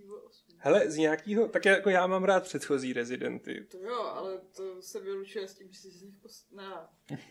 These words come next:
Speaker 2: No,
Speaker 1: asi nevylučuje,
Speaker 2: nevylučuje,
Speaker 1: ale
Speaker 2: pochop, jako
Speaker 1: Ah.
Speaker 2: Silent Hilly a Residenty jsou horory, který já se u nich bojím, což bych měl, protože
Speaker 1: No,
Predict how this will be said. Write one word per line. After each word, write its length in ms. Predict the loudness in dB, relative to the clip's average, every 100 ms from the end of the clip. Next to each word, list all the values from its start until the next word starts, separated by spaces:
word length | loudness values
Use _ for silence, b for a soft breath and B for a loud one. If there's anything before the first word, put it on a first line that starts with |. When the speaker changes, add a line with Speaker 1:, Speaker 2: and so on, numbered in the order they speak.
| -6 0
Speaker 2:
No, 100 | 2
Speaker 1:
asi 80 | 0
nevylučuje, 520 | -2 0 0 0 4
Speaker 2:
nevylučuje, 600 | 6 8 10 10 10 10 12
Speaker 1:
ale 80 |
Speaker 2:
pochop, 320 | 10 6 6 4
jako 240 | 2 0
Speaker 1:
Ah. 280 | -2 -2 0
Speaker 2:
Silent 440 | 6 8 10 10
Hilly 260 | 8 8 10
a 60 | 8
Residenty 500 | 6 4 2 2 0
jsou 180 | -2 0
horory, 420 | 2 2 2 0
který 400 | 0 -2 -2 -2
já 480 | 0 0 -2 -6 -12 _ _ _ _ _ _ _ _ _
se 220 | -10 -6
u 80 | -2
nich 320 | -2 -2 -6 B B B
bojím, 500 | -8 -4 -2 0 -2
což 160 | -4 -6
bych 280 | -8 -10 -10
měl, 360 | -6 -2 -2
protože 400 | -4 -10 -12
Speaker 1:
No, 80 | -12